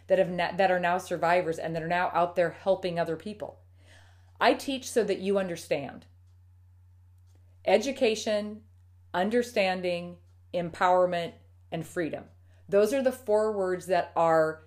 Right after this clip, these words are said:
um, represented in my logo.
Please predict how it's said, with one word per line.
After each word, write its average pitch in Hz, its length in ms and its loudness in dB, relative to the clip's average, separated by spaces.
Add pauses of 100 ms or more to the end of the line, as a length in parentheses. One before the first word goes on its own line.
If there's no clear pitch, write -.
(2500)
um, 160 540 -2
represented 190 1200 0
in 170 140 -4
my 160 200 -2
logo. 151 500 -4